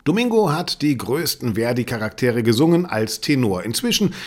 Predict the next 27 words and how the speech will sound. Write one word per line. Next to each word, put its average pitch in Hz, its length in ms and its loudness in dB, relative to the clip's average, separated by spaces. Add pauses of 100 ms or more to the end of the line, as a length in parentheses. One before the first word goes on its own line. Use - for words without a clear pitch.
ist 175 280 4
seine 120 240 -2
Stimme 127 400 0
tiefer 123 440 0
geworden. 110 500 2
Heute 185 320 4 (260)
erinnert 147 440 0
er 123 220 2
an 123 140 -2
einen 120 260 -2
der 151 160 0
tragischsten 101 840 -2
Verdi-Protagonisten, 117 1120 0 (220)
an 147 320 0 (220)
den 151 300 0
alten 92 400 -6
Falstaff. - 720 -10 (260)
Niemand 185 360 6
weiß, 139 420 -2
wird 175 320 0
Domingo 147 360 0
in 113 160 -2
Wahrheit 92 360 -8
achtzig, - 640 -4
einundachtzig, 156 880 -4
dreiundachtzig? 151 920 -2 (200)
Egal. 85 560 -2